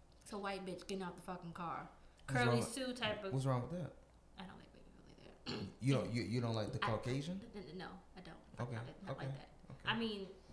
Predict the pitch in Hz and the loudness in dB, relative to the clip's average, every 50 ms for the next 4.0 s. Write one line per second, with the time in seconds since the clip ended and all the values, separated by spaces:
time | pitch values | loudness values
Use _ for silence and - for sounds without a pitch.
0 | - - - - 208 220 214 214 - - 185 - - 170 170 - - - 170 - | -14 -8 -2 0 4 4 4 2 2 -2 -4 -4 -4 -8 -10 -10 -12 -12 -12 -10
1 | 170 - - 180 156 - 160 - 175 147 147 - 160 170 190 - - - - - | -10 -8 -8 -8 -10 -10 -10 -8 -6 -6 -4 -4 -6 -6 -8 -8 -10 -14 -18 -18
2 | - - - - - 233 233 226 220 226 226 233 277 285 254 233 214 214 - 196 | -18 -18 -12 -4 -2 0 2 2 2 0 2 2 2 2 2 0 -2 -2 0 -2
3 | 190 - 233 226 294 311 302 285 285 277 - - - 247 220 190 170 160 170 | -2 -2 -4 -4 -2 4 4 4 4 4 -2 0 2 4 6 6 6 6 4